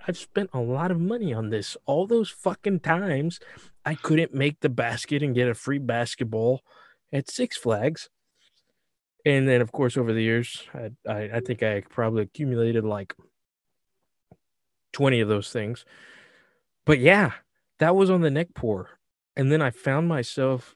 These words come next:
really enjoying that weird little funk it had. And before I knew it, I was killing the bottle.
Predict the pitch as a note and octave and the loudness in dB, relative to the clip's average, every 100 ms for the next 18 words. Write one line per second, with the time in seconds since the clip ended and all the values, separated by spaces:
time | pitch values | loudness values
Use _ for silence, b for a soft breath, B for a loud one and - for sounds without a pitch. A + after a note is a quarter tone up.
0 | _ A2 B2 C#3 D3+ E3 D3+ B2+ A2+ A2+ | _ -2 0 2 0 -2 -2 -2 -2 -2
1 | A2 A#2+ B2+ A2+ G2+ - A#2 A#2 A#2+ A#2+ | -2 -2 -2 -4 -6 -8 -6 -2 0 0
2 | C3+ C#3+ C#3 - A#2 B2 B2+ F#2+ - B2 | 2 0 -2 -8 -2 0 0 -4 -10 -6
3 | B2 - - - A2 G2+ C#3 - b b | -6 -6 -10 -4 -2 -2 -4 -6 b b
4 | b b b b _ _ - B2+ B2 A#2 | b b b b _ _ 0 2 4 0
5 | - A#2+ A#2 A2+ A2 B2 E3+ - G#2+ G#2+ | 0 2 2 0 0 0 -2 -6 -4 -4
6 | A2+ - - - G2+ A2 A#2+ A2 A#2+ E3+ | -4 -10 -18 -10 -6 -2 -2 0 2 0
7 | - | 0